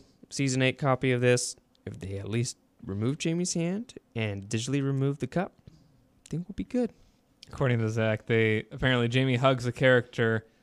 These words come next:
Speaker 2: and it looks like they might have turned too much, and you could see that his hand.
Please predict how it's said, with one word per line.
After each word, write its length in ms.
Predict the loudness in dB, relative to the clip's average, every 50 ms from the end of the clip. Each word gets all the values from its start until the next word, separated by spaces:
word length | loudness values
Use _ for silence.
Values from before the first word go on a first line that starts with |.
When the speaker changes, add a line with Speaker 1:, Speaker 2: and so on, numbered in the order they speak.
| _ _
Speaker 2:
and 120 | 0 0 2
it 60 | 2
looks 280 | 2 0 0 -2 0 2
like 260 | 4 4 4 2 0
they 120 | 0 0
might 240 | 2 2 2 2 0
have 140 | 0 -2 -4
turned 340 | -4 -2 0 0 0 0 -2
too 160 | -2 -2 0
much, 380 | 2 2 2 0 0 -4 -6
and 180 | -4 -2 0 0
you 80 | 0 0
could 160 | -2 -4 -6
see 220 | -6 -4 -2 -2
that 160 | 0 -2 -2
his 200 | -2 -2 -4 -2
hand. 460 | -4 -4 -2 -2 -2 -4 -4 -6 -10